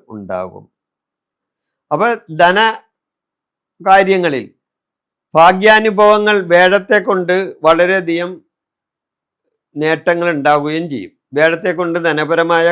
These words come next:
കാര്യങ്ങളിൽ ഉയർച്ചയുണ്ടാകും. മികച്ച വരുമാനം ഉണ്ടാകാനും വേഴത്തെ കൊണ്ട് സാധിക്കും. അനാവശ്യമായ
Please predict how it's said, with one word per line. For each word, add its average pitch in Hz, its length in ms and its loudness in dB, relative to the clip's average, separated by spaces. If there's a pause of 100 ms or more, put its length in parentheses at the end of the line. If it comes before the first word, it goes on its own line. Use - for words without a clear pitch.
കാര്യങ്ങളിൽ 151 520 -2 (120)
ഉയർച്ചയുണ്ടാകും. 120 800 -8 (640)
മികച്ച 196 340 4 (140)
വരുമാനം 208 680 2
ഉണ്ടാകാനും 165 580 0 (420)
വേഴത്തെ 160 480 0
കൊണ്ട് 139 220 -10 (100)
സാധിക്കും. 104 460 -6 (680)
അനാവശ്യമായ 208 920 2